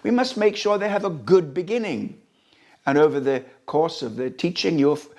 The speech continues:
see that that is about repenting, believing, being baptized, receiving the Holy Spirit, taking up your place, fruitful place within the body of Christ, and reaching out to other people. That's what a good beginning is. A good beginning means that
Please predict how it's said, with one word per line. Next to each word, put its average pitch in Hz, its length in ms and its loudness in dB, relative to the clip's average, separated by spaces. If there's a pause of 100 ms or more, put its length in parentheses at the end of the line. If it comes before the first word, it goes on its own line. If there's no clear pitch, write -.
(140)
see 156 240 -2
that 135 180 -2
that 127 160 2
is 123 160 -8
about 117 380 0 (240)
repenting, 202 800 -4 (240)
believing, 180 800 -2 (200)
being 123 220 2
baptized, 180 800 -6 (200)
receiving 185 540 0
the 170 100 -2
Holy 165 280 -2
Spirit, 190 460 -2 (240)
taking 170 400 -2
up - 160 -4
your 147 120 -2
place, 156 500 -6 (140)
fruitful 170 420 -2
place 160 400 -6
within 139 320 -2
the 165 60 -6 (140)
body 151 220 -4
of 139 160 -8
Christ, 156 520 -6 (300)
and 139 160 0
reaching 143 340 0
out 147 180 2
to - 120 -6
other 147 180 -2
people. - 440 -8 (360)
That's 196 200 2
what 196 100 -2
a 180 60 2
good 151 320 0
beginning 160 480 -2
is. - 300 -12 (460)
A 120 80 2
good 175 240 6
beginning 175 440 0
means 160 300 -8
that 139 180 0